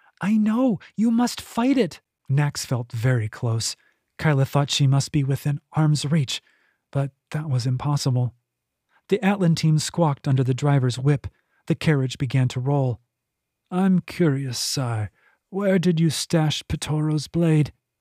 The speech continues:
He sat across from her, wand in one hand. There was a wooden box at his feet,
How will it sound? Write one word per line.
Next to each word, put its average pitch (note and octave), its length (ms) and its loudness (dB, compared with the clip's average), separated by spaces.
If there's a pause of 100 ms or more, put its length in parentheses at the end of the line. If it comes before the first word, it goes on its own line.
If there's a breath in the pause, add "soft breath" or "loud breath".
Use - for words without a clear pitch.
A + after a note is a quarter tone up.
(420)
He F#3 120 0
sat F#3+ 240 2
across F3 400 0
from C3 180 0
her, A#2+ 220 0 (260 soft breath)
wand C#3 320 2
in B2 220 0
one B2+ 220 -2
hand. A#2 360 -4 (400)
There D#3+ 100 0
was D3+ 160 2
a D3+ 60 2
wooden D3+ 300 0
box D3+ 400 -2
at A2+ 80 -2
his A#2+ 180 -6
feet, C#3 320 -4